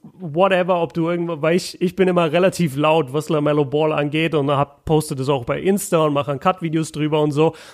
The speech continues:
Aber jetzt einfach nur, du hast die Nachricht gelesen, ey, Scouts überlegen, ob Melo vielleicht Nummer eins Draft-Pick wird zweitausendzwanzig.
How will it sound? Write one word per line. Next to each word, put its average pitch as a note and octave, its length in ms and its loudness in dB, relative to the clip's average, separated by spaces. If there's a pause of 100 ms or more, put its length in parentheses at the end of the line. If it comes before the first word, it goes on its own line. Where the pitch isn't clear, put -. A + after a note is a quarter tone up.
(120)
Aber D3+ 160 2
jetzt F#3 160 0
einfach F#3+ 300 0
nur, F#3+ 340 4 (220)
du D3+ 80 -2
hast D3+ 100 -2
die E3+ 120 -2
Nachricht F3 420 0
gelesen, E3+ 420 0
ey, F3+ 500 0
Scouts - 540 -2
überlegen, D#3+ 540 0
ob C#3 160 -2
Melo D#3+ 340 2
vielleicht D#3 480 0
Nummer E3 320 0
eins D3+ 300 -2
Draft-Pick D#3 500 -2
wird D3+ 160 -2
zweitausendzwanzig. D#3 1040 -2